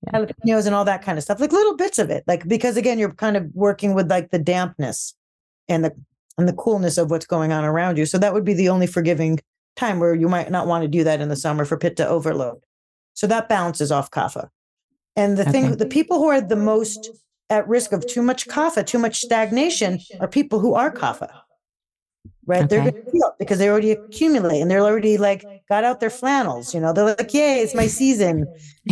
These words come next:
Speaker 1: Right? I got, I got,
Speaker 2: <laughs>
Speaker 1: right. The bear, you know, it's like the bears are, are hibernating me too. Right? This is my season of rest. And even though, like, spring was their season of rest and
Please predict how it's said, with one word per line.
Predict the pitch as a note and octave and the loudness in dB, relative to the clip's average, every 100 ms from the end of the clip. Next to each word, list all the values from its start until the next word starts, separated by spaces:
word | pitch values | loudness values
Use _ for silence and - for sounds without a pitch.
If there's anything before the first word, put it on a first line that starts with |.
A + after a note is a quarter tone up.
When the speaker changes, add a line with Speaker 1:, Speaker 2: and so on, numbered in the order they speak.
| F3 | 2
Speaker 1:
Right? | G3+ G3+ | 4 2
I | - G3 | 0 0
got, | A3 A3 | 2 2
I | G#3+ | 2
got, | A#3 B3 G#3+ | 2 2 0
Speaker 2:
<laughs> | - | 0
Speaker 1:
right. | D4+ A3 | 0 2
The | A#3 | 0
bear, | G3 D4 E4 | 2 0 2
you | C4+ | 2
know, | A#3+ | 4
it's | A3 | 2
like | A#3+ G#3+ | 0 0
the | A3 | 0
bears | G3 F4 F#4 | 2 4 4
are, | C4 G#3+ G3 D#3 | 2 2 0 -6
are | F3+ F3+ F3+ | -2 0 0
hibernating | F3 F#3+ G3+ A3+ B3+ C4 | 0 0 0 0 0 0
me | C4+ | 0
too. | C#4+ - G#4+ F3+ C#3+ - - _ - - - - - | 0 0 2 0 -4 -10 -20 _ -4 -4 -4 -4 0
Right? | A3 | 0
This | C4+ | 0
is | G#3 - | -2 0
my | C4+ | -2
season | - B3 B3 | 2 2 2
of | B3 A3 | 0 0
rest. | D4+ F#3+ D3+ - | 0 0 -4 -2
And | G#3+ | 0
even | A3 A3 | 2 2
though, | A3 G#3+ | 2 2
like, | G#3 | 0
spring | - - - D4+ E4 | -4 -18 -4 0 2
was | C4+ F#3+ | 2 0
their | F3 | -2
season | E3 F3+ D#3+ D#3 | -4 -4 0 0
of | D3+ C#3 | 0 2
rest | C#3+ D3 - | 2 0 0
and | E3 E3 | 0 0